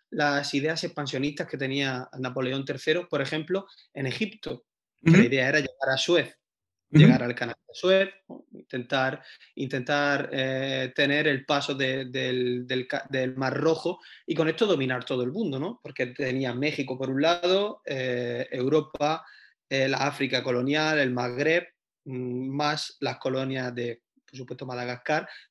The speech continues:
Speaker 1: y las que tiene en el Índico, ¿no? Hacer como una especie de, de, de, de,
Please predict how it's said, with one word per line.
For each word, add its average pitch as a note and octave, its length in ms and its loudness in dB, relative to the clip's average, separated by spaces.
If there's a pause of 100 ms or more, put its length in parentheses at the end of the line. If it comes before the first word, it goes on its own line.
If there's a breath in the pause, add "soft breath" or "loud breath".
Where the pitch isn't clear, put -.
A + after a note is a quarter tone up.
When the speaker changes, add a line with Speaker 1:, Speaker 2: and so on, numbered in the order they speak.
Speaker 1:
y D#3 180 2
las E3 160 2
que C3 140 -4
tiene B2 480 -2 (240 soft breath)
en B2+ 340 0
el C3 120 0
Índico, C3 420 -4
¿no? F3 260 -6
Hacer D3+ 280 -6
como D3+ 240 0
una E3+ 220 0
especie E3 380 0
de, C#3+ 280 4
de, C3 260 -2
de, B2+ 180 -4
de, B2+ 200 -8